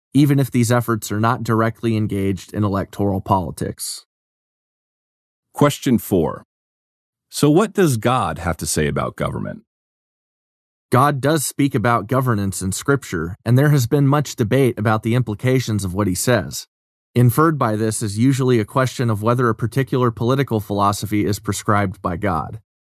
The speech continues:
Speaker 1: In other words, would Jesus have been a socialist?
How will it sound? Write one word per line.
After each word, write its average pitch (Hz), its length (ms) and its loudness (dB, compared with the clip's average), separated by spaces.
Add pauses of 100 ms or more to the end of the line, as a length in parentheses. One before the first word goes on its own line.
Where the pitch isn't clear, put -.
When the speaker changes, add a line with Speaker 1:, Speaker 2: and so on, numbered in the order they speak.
(320)
Speaker 1:
In 113 140 4
other 151 220 2
words, 98 500 -4 (100)
would 113 200 2
Jesus 139 380 2
have 113 140 0
been 135 140 2
a 107 60 2
socialist? 175 720 -2